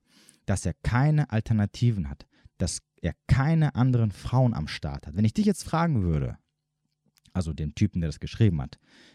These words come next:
„Datest du noch andere Frauen?“ Oder flirtest du noch mit anderen Frauen?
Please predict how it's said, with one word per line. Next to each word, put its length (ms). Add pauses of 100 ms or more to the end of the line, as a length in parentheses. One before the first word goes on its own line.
„Datest 360
du 20
noch 160
andere 300
Frauen?“ 460 (560)
Oder 180
flirtest 560
du 40
noch 120
mit 180
anderen 340
Frauen? 360